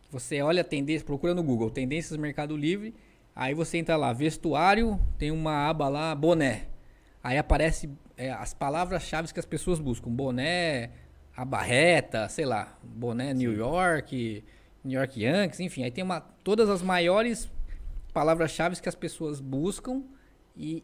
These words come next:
Speaker 1: e aí quando você clica lá, aparece os anúncios daquelas palavras-chave. E aí com isso, você entra no primeiro, segundo, terceiro, quarto anúncio e vê quanto que eles vendem e qual o preço que eles vendem.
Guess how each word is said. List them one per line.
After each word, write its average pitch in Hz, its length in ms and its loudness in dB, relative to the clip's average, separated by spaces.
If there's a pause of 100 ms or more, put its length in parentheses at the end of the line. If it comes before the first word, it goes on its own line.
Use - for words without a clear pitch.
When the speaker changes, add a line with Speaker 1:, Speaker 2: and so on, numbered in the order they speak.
Speaker 1:
e 156 120 -2
aí 160 100 2
quando 208 220 2
você 208 240 2
clica 170 400 -2
lá, 165 260 2
aparece 165 400 -2
os 156 140 0
anúncios 175 640 2 (200)
daquelas 156 400 -4
palavras-chave. 160 720 -4 (760)
E 143 80 -2
aí 151 140 4
com 170 240 4
isso, 170 360 4
você 156 420 0
entra 190 200 0
no 202 80 -2
primeiro, 180 400 0
segundo, 156 420 -4
terceiro, 151 280 -4
quarto 151 320 -4
anúncio 170 400 -4 (420)
e 175 60 -2
vê 165 160 0
quanto 202 520 0
que 190 180 -4
eles 185 200 -2
vendem 185 400 -2
e 196 40 -8
qual 185 220 0
o 180 40 -2
preço 180 300 -4
que - 80 -8
eles 196 140 -4
vendem. 123 380 -4